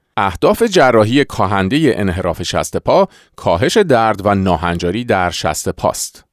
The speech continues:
بسته به عوامل مختلفی مانند سن، سطح فعالیت و شدت درد،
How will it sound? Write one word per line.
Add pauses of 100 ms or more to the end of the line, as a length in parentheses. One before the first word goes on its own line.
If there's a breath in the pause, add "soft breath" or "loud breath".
(360)
بسته
به
عوامل
مختلفی
مانند
سن، (280 soft breath)
سطح
فعالیت
و
شدت
درد،